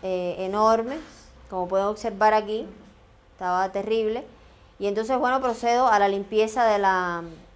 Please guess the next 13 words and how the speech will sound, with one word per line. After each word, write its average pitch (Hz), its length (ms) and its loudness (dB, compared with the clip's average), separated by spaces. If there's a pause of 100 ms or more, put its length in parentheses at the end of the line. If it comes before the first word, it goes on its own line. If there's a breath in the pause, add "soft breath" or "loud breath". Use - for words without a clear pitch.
de 180 140 -2
la 180 220 0
zona 214 480 -4
infectada 240 920 4
con 180 260 -8
agua 196 420 2
hervida 240 500 -4 (1000)
y 214 80 -6
posteriormente 254 720 0
le 214 180 0
aplicamos 202 580 -2
el 214 280 -4
oleosón, 175 580 -8